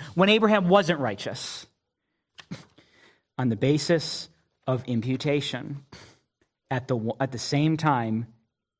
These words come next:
just and a sinner. Abraham didn't have to go through purgatory to work off those extra sins,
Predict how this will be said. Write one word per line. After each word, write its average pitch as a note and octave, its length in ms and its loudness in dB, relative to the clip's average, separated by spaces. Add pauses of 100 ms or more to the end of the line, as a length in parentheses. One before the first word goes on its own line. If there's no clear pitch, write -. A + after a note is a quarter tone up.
(380)
just - 500 -2 (260)
and G#2+ 120 -6
a G2 60 -10
sinner. - 380 -12 (1900)
Abraham C#3+ 280 0
didn't B2+ 180 0
have A#2+ 140 -2
to A2 80 -16
go B2+ 160 2
through G#2 160 -8
purgatory A2 580 -6
to G2+ 140 -12
work G2 260 -6
off G#2 220 -4
those F#2 180 -8
extra - 340 -12
sins, F#2+ 540 -12